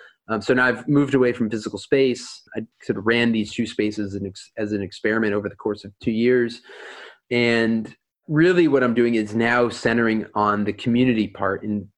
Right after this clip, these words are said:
what, what that is, is building a product that allows community to come together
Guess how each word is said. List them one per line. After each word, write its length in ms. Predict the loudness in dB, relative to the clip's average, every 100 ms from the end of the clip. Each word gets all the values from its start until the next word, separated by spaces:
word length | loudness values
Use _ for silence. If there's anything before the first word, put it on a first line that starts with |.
| _
what, 240 | -4 -2 -2
what 140 | 0
that 160 | 2 4
is, 200 | 2 0
is 140 | -6
building 480 | -4 0 2 2 0
a 40 |
product 440 | 0 0 2 2 -2
that 100 | -2
allows 520 | 0 2 2 0 -4
community 500 | -2 0 2 2 0 -4
to 20 |
come 260 | -4 -2 0
together 580 | 0 2 4 2 0